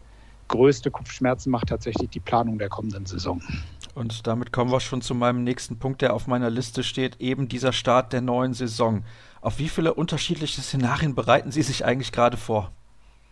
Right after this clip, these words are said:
Speaker 1: Ja, das ist schwer zu sagen. Also wir haben auch in der laufenden Saison haben wir schon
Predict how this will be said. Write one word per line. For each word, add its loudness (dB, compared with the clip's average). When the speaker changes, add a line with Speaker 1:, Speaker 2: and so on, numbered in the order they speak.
Speaker 1:
Ja, 10
das 4
ist 6
schwer 6
zu 0
sagen. 6
Also -8
wir -4
haben -4
auch -4
in -10
der -6
laufenden 0
Saison -6
haben -8
wir -2
schon -6